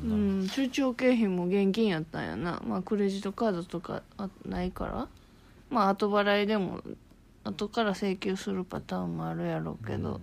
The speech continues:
Speaker 1: うん。まあ、その、
Speaker 2: まあ、
Speaker 1: 全部銀行の引き落としとか振り込みでやりくりする。
Speaker 2: あ、出張一回いくらってもらってたんかな。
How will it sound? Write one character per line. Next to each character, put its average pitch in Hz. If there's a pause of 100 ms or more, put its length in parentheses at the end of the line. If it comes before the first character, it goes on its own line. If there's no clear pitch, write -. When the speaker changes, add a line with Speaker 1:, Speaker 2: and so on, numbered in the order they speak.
(120)
Speaker 1:
う 104
ん。 -
ま 113
あ、 92
そ 107
の、 101 (120)
Speaker 2:
ま 110
あ、 -
Speaker 1:
全 117
部 98 (100)
銀 110
行 104
の 104
引 92
き -
落 107
と 104
し 98
と 101
か -
振 90
り 101
込 101
み 98
で 92 (600)
や 214
り 104
く -
り 95
す 87
る。 269
Speaker 2:
あ、 -
出 -
張 247
一 247
回 220
い 185
く 208
ら 180
っ 190
て -
も 175
ら 180
っ 180
て 185
た -
ん -
か -
な。 196